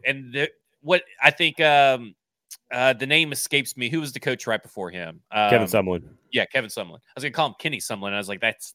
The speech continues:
Speaker 1: that's not right."
Speaker 2: Close enough.
Speaker 1: But Kevin Sumlin, it,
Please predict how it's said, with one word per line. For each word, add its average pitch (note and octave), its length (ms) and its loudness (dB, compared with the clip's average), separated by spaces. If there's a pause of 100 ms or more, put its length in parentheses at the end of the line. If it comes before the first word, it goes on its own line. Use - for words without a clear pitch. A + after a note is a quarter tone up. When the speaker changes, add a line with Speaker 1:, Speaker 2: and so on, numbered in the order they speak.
(100)
Speaker 1:
that's A2+ 200 0
not F#2 160 -8
right." E2 220 -8
Speaker 2:
Close D#3+ 240 8
enough. D#2+ 220 -2 (400)
Speaker 1:
But C3+ 180 0
Kevin G3 280 4
Sumlin, C#3+ 580 -4 (480)
it, - 180 -6